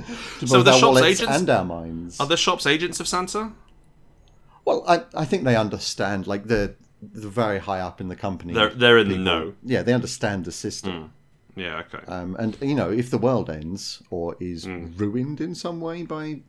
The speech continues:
Speaker 1: the hell Christmas Krampus
Speaker 2: Uh, uh, f-, uh, f-, Fimbulwinter.
Speaker 1: Yes.
Speaker 2: Ragnarok.
Speaker 1: Then nobody's going to be buying anything from Sports Direct.
Speaker 2: That's very true. Okay.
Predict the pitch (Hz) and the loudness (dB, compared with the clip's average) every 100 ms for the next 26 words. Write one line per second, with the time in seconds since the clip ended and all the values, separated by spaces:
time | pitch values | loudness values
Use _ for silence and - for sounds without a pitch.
0 | - 135 147 143 127 - - 135 143 - | -16 -12 -8 -10 -10 -14 -14 -12 -12 -14
1 | - - 143 151 160 - 110 113 113 110 | -18 -10 -8 -6 -6 -2 2 2 2 0
2 | 117 - - 127 117 - - 123 135 113 | -2 -4 0 0 0 -8 -14 -6 -2 0
3 | 95 90 - - _ _ _ - - 113 | -2 -4 -8 -16 _ _ _ -20 -20 -20
4 | - - 101 104 101 95 87 - - - | -20 -8 2 4 4 -2 -2 -6 -16 -4
5 | 135 127 120 151 123 95 117 98 101 104 | 4 6 6 6 2 0 -4 -6 -6 -6
6 | 95 90 92 95 101 120 131 127 - 143 | -6 -6 -6 -6 -4 -6 -6 -8 -8 -8
7 | - 151 180 135 - - _ - _ - | -6 -6 -6 -8 -12 -20 _ -20 _ -8
8 | 95 - 104 98 95 - 104 85 - _ | -6 -2 0 0 -2 -4 -2 -4 -12 _
9 | _ _ _ _ _ _ - 127 120 90 | _ _ _ _ _ _ -12 -10 -6 -8
10 | 82 | -8